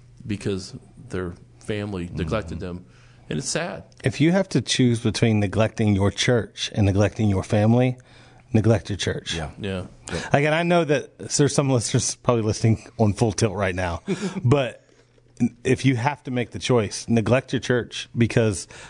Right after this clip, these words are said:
Speaker 3: that family, that's what God entrusted me with.
Speaker 1: Yeah.
Speaker 3: Like, I, I don't, I don't mess around with that. And I don't have one pastor that,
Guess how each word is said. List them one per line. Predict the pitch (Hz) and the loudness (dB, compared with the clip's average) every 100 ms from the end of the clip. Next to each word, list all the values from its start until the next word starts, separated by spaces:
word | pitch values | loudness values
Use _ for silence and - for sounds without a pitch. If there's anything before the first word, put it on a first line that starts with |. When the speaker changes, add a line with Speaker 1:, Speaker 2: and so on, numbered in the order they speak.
| - | 0
Speaker 3:
that | 113 117 | 2 2
family, | - 117 123 139 160 147 _ _ _ _ | 0 2 4 4 2 -2 _ _ _ _
that's | 95 127 - 117 | 0 0 0 -4
what | 123 104 | -2 2
God | 110 104 | 2 2
entrusted | 98 113 98 104 | 0 0 -2 -2
me | 92 | -2
with. | 90 87 - - _ - | -2 -2 -6 -18 _ -12
Speaker 1:
Yeah. | 92 92 | -10 -8
Speaker 3:
Like, | 101 101 | -2 -2
I, | 113 120 - | 0 -2 -4
I | - | -2
don't, | 143 131 - _ | -2 -2 -8 _
I | 127 | -2
don't | 139 120 | 0 2
mess | 107 - | 0 0
around | 101 95 | 0 0
with | 95 - | 0 0
that. | 95 90 - _ - - - | 0 0 -8 _ -20 -18 -4
And | 127 123 123 104 - | -2 -2 -4 -10 -4
I | 135 | -2
don't | 127 | -2
have | 127 107 | -4 -2
one | 117 120 | 0 0
pastor | 110 110 104 - 101 90 | 0 -2 -4 -4 -4 -2
that, | 101 104 - | -2 -2 -2